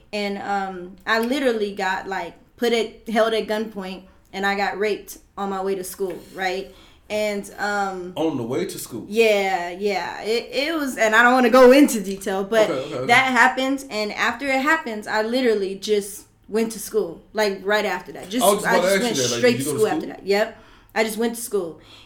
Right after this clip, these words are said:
Speaker 1: And then, um, because nothing was gonna stop me from getting to school, nothing was gonna stop me from getting my education, I was gonna get there. And, um, that's what I did.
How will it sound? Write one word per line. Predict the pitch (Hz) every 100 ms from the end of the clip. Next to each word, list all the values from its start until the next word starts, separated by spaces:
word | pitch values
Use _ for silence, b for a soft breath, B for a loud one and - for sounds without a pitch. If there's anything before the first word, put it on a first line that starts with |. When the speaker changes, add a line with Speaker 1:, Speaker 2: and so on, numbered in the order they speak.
| B
Speaker 1:
And | 214 220
then, | 220 214 -
um, | 214 202 190
because | 254 233 240 226
nothing | 214 240 220 196 190
was | 196
gonna | 202 196
stop | 196 202 190
me | 190
from | 180 180
getting | 180 180 185
to | 175
school, | - 240 190
nothing | 202 226 220
was | 196
gonna | 190 185
stop | 196 190 190
me | 196
from | 180 190 180 180
getting | 175 202 196
my | 185 180
education, | 190 185 - 190 190 175 175 175
I | - 208
was | 202 -
gonna | 180 175
get | 202 220
there. | 185 127 156 B B B B
And, | 208 202
um, | - 196 180 170 185
that's | 208 220 233
what |
I | 240
did. | 220 330 330